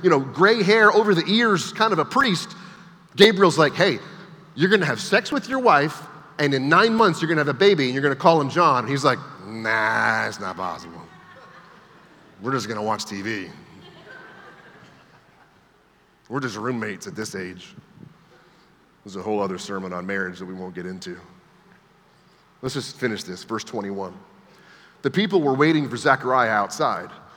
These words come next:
and they're wondering, "What's the delay?" When he finally came out, he was unable to speak. And then they realized that he had seen a vision in the temple.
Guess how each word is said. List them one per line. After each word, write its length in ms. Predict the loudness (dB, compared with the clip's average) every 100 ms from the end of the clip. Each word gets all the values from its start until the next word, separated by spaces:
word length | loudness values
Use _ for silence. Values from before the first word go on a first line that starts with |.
| -20 -18 -8
and 120 | -2
they're 120 | 0
wondering, 580 | 2 2 2 0 -2 -6 -12 -20 -20 _ _ _ _ _ _ _ _ _ _ _ _ -20 _ _ _ _ _ _ _ -12
"What's 160 | -8
the 80 | -6
delay?" 360 | -2 0 0 -2 -10 -20 -20 -20 _ _ _ _ _ _ _ _ -14
When 120 | -8
he 140 | -6
finally 340 | 2 2 2 -2
came 240 | -2 2
out, 240 | 4 2 2
he 80 |
was 200 | -4 -4 -4
unable 360 | -4 -4 -6 -8
to 100 | -12
speak. 580 | -14 -14 -14 -14 -20 -20 _ _ _ -14
And 120 | -6
then 120 | -2 0
they 100 | 0
realized 560 | 2 4 4 2 -4
that 60 | -8
he 120 | -6
had 120 | -6
seen 220 | -8 -8 -8
a 60 |
vision 440 | -8 -10 -10 -12 -16 -14
in 160 | -12
the 40 | -10
temple. 380 | -10 -12 -14